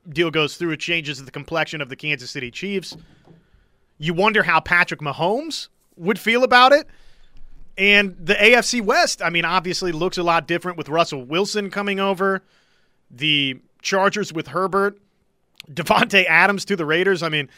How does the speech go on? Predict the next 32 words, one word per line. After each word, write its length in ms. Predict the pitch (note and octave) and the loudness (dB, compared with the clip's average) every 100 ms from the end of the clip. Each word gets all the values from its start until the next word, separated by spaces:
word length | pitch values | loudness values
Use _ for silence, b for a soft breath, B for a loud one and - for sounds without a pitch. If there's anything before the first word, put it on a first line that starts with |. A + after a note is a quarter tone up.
| b b _ | b b _
that's 380 | F#3 A#3 - - _ _ _ _ _ | 0 0 -2 -8 _ _ _ _ _
a 80 | F3+ | 0
division 500 | D#3+ D#3 A3+ G#3+ G3 | 2 4 2 2 -2
that 120 | E3+ | -2
Kansas 320 | - G3+ E3 | -2 -6 -4
City 260 | - F#3 E3 | -4 -4 0
has 320 | E3 D3+ B2 _ _ C#3 | 2 0 -2 _ _ 0
dominated, 720 | - F4 E4+ F#3 F3 F3+ F3+ F#3 | 2 2 2 4 6 4 0 -2
and 200 | E3+ E3+ | -4 2
yet, 340 | F3 F3 - _ _ _ _ _ _ _ _ _ _ _ C#3+ | 4 4 0 _ _ _ _ _ _ _ _ _ _ _ -6
who 160 | A3 | 0
knows, 460 | A#3 F4 E4 E3 C#3 | 6 8 8 4 2
right? 240 | E3+ B3+ | 6 6
I 80 | A#3 | 6
mean, 160 | G#3+ F3+ | 2 0
this 180 | B3+ - | -2 -2
could 280 | - B3 - - F3 | -4 -6 -10 -20 -6
drastically 540 | E3 G#3+ G#3+ A#3 G3+ | 2 2 2 -4 -4
change 300 | D#3+ A3 A3+ | -4 -4 -4
that, 160 | E3+ D#3+ | -4 -2
and 100 | E3 | -2
then 160 | E3 b b b | -2 b b b
the 120 | E3+ | -2
overall 440 | F#3 F#3+ E3+ E3+ D#3 | 2 2 2 0 0
picture 320 | F3+ E3 E3 | -2 -6 -4
of 60 | D3+ | -2
the 140 | D#3+ | 2
A 120 | E3 | 4
F 100 | C#3+ | 4
C 240 | - F3+ D#3 | 0 -4 -4
as 180 | C3 | -4
well. 340 | C#3 F3+ C3+ | 0 0 0